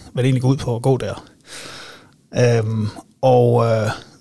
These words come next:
og så følger sæson to så den her kamp med det her sted, som hele tiden bøvler med at få økonomien på plads. Det, der er faktisk ikke rigtig penge til det, viser det sig. Men der er sådan nogle ting, der sker hen over sæsonen, som, øh, øh, s-,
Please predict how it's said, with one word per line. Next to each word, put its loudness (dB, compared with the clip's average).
og -2
så 2
følger 6
sæson 0
to 0
så -2
den 2
her 2
kamp 0
med -2
det 0
her 2
sted, 2
som -2
hele 4
tiden 2
bøvler 6
med 2
at 0
få 0
økonomien 0
på -12
plads. -8
Det, -12
der -4
er -4
faktisk 0
ikke -6
rigtig -2
penge 2
til -2
det, -6
viser -6
det -8
sig. -12
Men -6
der 0
er 2
sådan -2
nogle -2
ting, -4
der -8
sker -4
hen -4
over -6
sæsonen, -4
som, -6
øh, -8
øh, -2
s-, -8